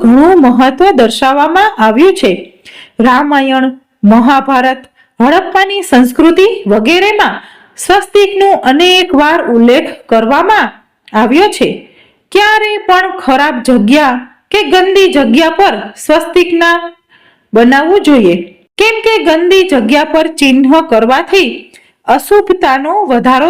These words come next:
થઈ શકે છે. માટે ગમે તેવી જગ્યા પર સ્વસ્તિક ન બનાવવું જોઈએ. સ્વસ્તિકનું ચિહ્ન માનવ કલ્યાણ માટે જ બનાવવામાં આવ્યું છે. અતિ પ્રાચીન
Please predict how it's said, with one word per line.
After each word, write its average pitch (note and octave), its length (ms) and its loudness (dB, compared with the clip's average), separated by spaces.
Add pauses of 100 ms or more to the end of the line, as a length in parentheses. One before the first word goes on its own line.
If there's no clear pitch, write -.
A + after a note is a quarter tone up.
(160)
થઈ A#3+ 240 2
શકે G4 300 0 (100)
છે. G#3 120 0 (500)
માટે G4 380 0 (180)
ગમે C4+ 320 0 (120)
તેવી C4+ 380 2
જગ્યા B3+ 400 0
પર F4+ 180 0 (440)
સ્વસ્તિક F4+ 640 0 (140)
ન - 20 4 (220)
બનાવવું F#4 560 -2
જોઈએ. F#3 260 4 (420)
સ્વસ્તિકનું G4+ 840 0
ચિહ્ન F4 480 0 (360)
માનવ D#4 440 2 (120)
કલ્યાણ C4 500 0
માટે A#3+ 280 0 (140)
જ - 20 -8 (480)
બનાવવામાં D4+ 800 2 (380)
આવ્યું E4 340 2
છે. G#3 120 0 (480)
અતિ G#4+ 220 0 (200)
પ્રાચીન D#4 460 -2